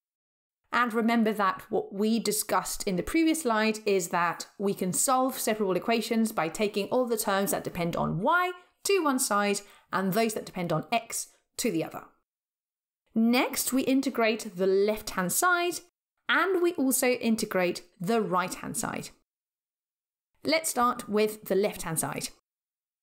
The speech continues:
This is one of the standard integrals that you've likely encountered before, and it is equal to the natural logarithm of y. And we also have an integration constant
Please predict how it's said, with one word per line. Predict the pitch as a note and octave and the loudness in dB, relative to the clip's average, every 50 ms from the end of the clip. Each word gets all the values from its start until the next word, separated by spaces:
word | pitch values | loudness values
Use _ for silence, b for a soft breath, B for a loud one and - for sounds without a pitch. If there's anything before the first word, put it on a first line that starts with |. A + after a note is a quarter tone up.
| _ _ _ _ _ _ - - | _ _ _ _ _ _ -6 -4
This | F#3 G#3 C#4+ F4+ F4 - | 0 2 2 0 0 0
is | D4 - B3 | -2 0 0
one | A3 G#3+ G#3+ | 0 0 0
of | A3 G3 | 0 0
the | G3+ G3 | 0 -2
standard | - - - A#3+ A#3 B3 C4+ D#4 C#4+ | -2 -2 -2 0 2 2 2 2 0
integrals | - B3 A3+ A3 A3 - A3 A3 A3 A3 | 0 0 0 0 -2 0 0 0 2 0
that | A3 - G3+ | 0 -2 -2
you've | F#3 F3+ - A3+ | -2 -2 0 0
likely | A3 A3 A3+ A#3 A3+ - B3 B3+ - | 2 2 2 0 -2 -4 -2 -2 -2
encountered | G3+ G3 F#3 - - G3 G3+ G#3+ - A#3 G#3+ - - | -2 -2 -2 -2 0 0 0 0 0 -4 -4 -4 -4
before, | F#3 E3 - - - - E3+ F#3+ A#3+ F4 G#4+ - B B B B B | -6 -6 -6 -4 -2 0 2 2 2 0 0 -4 B B B B B
and | G3+ G3 | -2 0
it | G3+ G3+ | 0 0
is | G3+ G#3 A3 - | 0 -2 -2 0
equal | B3+ A#3+ A3+ - C#4 C4+ C4 | -2 -2 0 2 0 0 0
to | - C4 | 0 0
the | G#3+ G#3+ | 0 2
natural | G#3+ G#3 - - - G#3 F#3+ | 2 0 0 -2 -2 0 0
logarithm | F#3 F#3+ G#3 G3+ G3+ G3 F#3 F3+ F3+ - E3+ - | 2 2 2 0 0 0 -2 -2 -2 -4 -4 -2
of | E3+ E3+ E3 - - | 0 -2 -2 0 -2
y. | F3 E3 D#3 - - - - E3+ - _ _ _ _ _ _ _ _ _ _ _ _ _ _ _ _ _ - | 0 0 0 0 -4 -6 -10 -14 -18 _ _ _ _ _ _ _ _ _ _ _ _ _ _ _ _ _ -2
And | A3+ A3+ C4+ D#4 D#4 D4 E4 | 0 2 2 2 2 2 2
we | E4+ - | 0 2
also | - C4+ C4+ C4 - B3+ B3 | 2 2 2 2 2 2 0
have | A3 G3+ G#3 G3 F#3+ G3 F#3+ - - | 2 2 2 2 2 2 0 -2 -4
an | G#3 G#3+ - | -4 -2 2
integration | B3 B3+ C4 B3+ B3 - A3 G3+ G3+ - G#3+ G3 F3+ | 2 2 2 2 0 0 0 0 0 0 -2 -4 -4
constant | - - F3+ F#3 F3 - - G3 F3+ F3 - | -4 -2 -2 0 0 0 0 0 -2 -2 -2